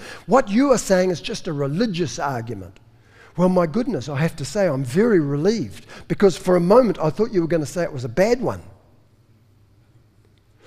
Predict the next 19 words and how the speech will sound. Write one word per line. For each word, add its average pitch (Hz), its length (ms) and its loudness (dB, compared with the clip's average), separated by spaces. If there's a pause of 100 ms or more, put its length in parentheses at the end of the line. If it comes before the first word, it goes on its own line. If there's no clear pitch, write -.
(180)
Being 294 300 2
religious 180 560 0
doesn't 180 300 -2
make 165 200 2
it 139 80 -2
a 127 60 -4
bad 156 300 2
argument, 156 460 0
just 185 240 -2
as 160 120 -2
being 147 280 2
secular 147 580 -4
doesn't 160 400 0
make 156 240 0
it 147 100 -4
a 147 60 -2
good 254 260 -4
one. 110 260 -4 (1120)
Both 196 400 4